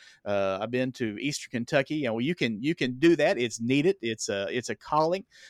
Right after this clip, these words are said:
Uh, there, there are full-time missionaries out there through our North American Mission Board and Inter-, International Mission Board, if you're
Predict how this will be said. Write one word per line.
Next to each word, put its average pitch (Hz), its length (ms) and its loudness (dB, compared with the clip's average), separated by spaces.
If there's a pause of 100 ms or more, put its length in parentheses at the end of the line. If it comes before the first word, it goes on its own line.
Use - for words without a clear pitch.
(140)
Uh, 95 180 -10
there, 123 300 -2
there 131 240 2
are 123 80 0
full-time 160 560 0
missionaries 147 560 -4
out 143 160 0
there 160 180 -2
through 117 180 -2
our 107 100 0
North 127 200 0
American 131 300 -4
Mission 127 240 -2
Board 127 300 -4
and 117 80 -4
Inter-, 123 260 -4
International 127 480 -4
Mission 123 280 -6
Board, 151 220 -4
if 113 120 -8
you're 104 180 -8